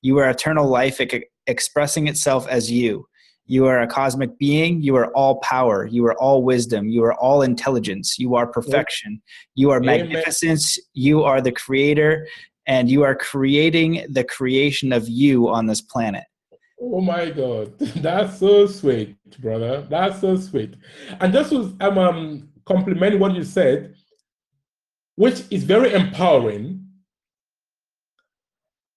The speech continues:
Speaker 2: um, is that we, we are spiritual beings having a temporal human experience. That's a quote I got from Wen-, Doctor Wendell. Are you, you know him? He's, uh,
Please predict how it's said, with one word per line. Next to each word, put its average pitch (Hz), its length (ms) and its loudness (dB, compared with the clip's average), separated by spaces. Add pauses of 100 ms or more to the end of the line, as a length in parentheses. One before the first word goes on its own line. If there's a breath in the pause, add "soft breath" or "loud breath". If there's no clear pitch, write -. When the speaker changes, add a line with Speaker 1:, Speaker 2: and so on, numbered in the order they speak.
(120)
Speaker 2:
um, 143 380 2
is 156 160 -4
that 156 280 0
we, 214 540 -2 (1700)
we 175 240 0
are 196 100 2
spiritual 220 600 2
beings 156 340 0
having 170 360 -2
a 143 120 -4
temporal 160 440 -2
human 151 240 -4
experience. 147 760 -6 (1200)
That's 196 180 -2
a 202 60 0
quote 180 280 -2
I 170 100 -2
got 170 200 2
from 160 240 -4
Wen-, 156 200 -2
Doctor 151 200 -4
Wendell. 147 600 -2 (400)
Are 135 100 -6
you, 202 320 -4 (120)
you 156 140 -12
know 170 100 -2
him? 220 300 -2
He's, 156 200 -8
uh, 170 100 -2